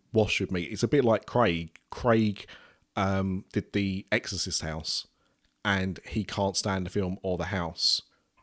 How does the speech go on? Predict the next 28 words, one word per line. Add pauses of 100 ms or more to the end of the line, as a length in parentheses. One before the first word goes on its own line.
(140)
because,
well,
not
can't
stand,
but, (120)
you
know,
like, (280)
that's
the
thing
that
kind
of
gets
him
the
most (600)
because
of,
like,
the
whole, (400)
uh,
religious
angle
there.